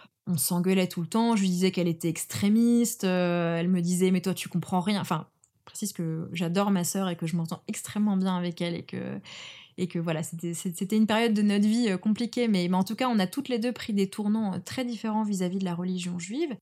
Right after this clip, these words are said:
Et puis, à un moment donné, je suis partie faire un voyage, euh, à Buenos Aires, et il se trouve qu'il y a beaucoup de juifs ashkénazes, euh, donc d'origine polonaise et d'autres pays de l'Est, qui ont émigré à Buenos Aires.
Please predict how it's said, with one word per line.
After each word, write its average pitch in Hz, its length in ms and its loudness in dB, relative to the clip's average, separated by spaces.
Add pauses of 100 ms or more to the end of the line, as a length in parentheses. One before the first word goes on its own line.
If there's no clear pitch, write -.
(500)
Et 240 100 2
puis, 277 240 -2
à 320 80 2
un 240 80 4
moment 269 220 2
donné, 247 480 4 (240)
je 180 160 2
suis 196 160 0
partie 214 320 0
faire 233 180 2
un 208 80 6
voyage, 202 520 4
euh, 185 200 4
à 185 120 2
Buenos 196 400 6
Aires, 277 200 6
et 214 120 4
il - 80 6
se - 40 -6
trouve - 320 -6
qu'il 208 160 2
y 196 40 4
a 185 40 4
beaucoup 226 280 0
de 214 120 4
juifs 208 320 0
ashkénazes, 202 720 4
euh, 185 960 0
donc 180 240 -4
d'origine 190 420 4
polonaise 196 540 4
et 190 40 2
d'autres 196 200 0
pays 196 200 4
de 180 100 0
l'Est, 285 320 2
qui 214 120 -4
ont 208 60 4
émigré 208 540 6
à 190 80 -2
Buenos 180 340 2
Aires. 180 240 -6